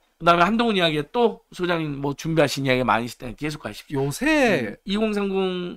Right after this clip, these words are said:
Speaker 1: 지지율 많이 떠나고 있죠?
Speaker 2: 예,
Speaker 1: 어떻습니까?
Speaker 2: 요새
Speaker 1: 폭망각이라는 이야기도 있던데.
Speaker 2: 요새 집권 여당에서
Speaker 1: 음.
Speaker 2: 보면은 이 지지율이 지금,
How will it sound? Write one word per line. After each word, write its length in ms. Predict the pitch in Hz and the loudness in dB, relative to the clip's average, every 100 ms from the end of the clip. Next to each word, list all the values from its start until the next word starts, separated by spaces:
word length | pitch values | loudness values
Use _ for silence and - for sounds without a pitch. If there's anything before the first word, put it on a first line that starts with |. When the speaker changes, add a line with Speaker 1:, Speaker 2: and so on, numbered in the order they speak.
| - | -12
Speaker 1:
지지율 240 | 175 180 | -8 -2
많이 240 | 165 151 156 | 0 0 -2
떠나고 380 | 214 214 185 | -2 -2 -2
있죠? 320 | 147 - 208 185 | -4 -6 -6 -2
Speaker 2:
예, 140 | 160 | 0
Speaker 1:
어떻습니까? 400 | 139 117 147 156 | 0 -2 -6 -6
Speaker 2:
요새 260 | 139 220 214 | -4 -4 -4
Speaker 1:
폭망각이라는 680 | - 226 226 220 180 165 139 | -4 -2 0 2 0 0 0
이야기도 220 | 123 117 | -2 -4
있던데. 340 | 104 110 104 | -6 -8 -6
Speaker 2:
요새 120 | 156 233 | -6 -6
집권 300 | - 247 226 | -8 -4 -2
여당에서 640 | 185 165 156 131 131 117 | 0 -2 -4 -6 -6 -6
Speaker 1:
음. 80 | 107 | -6
Speaker 2:
보면은 720 | 135 120 147 139 110 95 87 _ _ - | -8 -8 -6 -6 -6 -10 -16 _ _ -16
이 280 | 120 117 110 | -12 -12 -12
지지율이 460 | 151 185 190 156 | -8 -4 -2 -4
지금, 800 | - 143 131 139 139 127 120 117 | -8 -12 -8 -4 -4 -4 -8 -10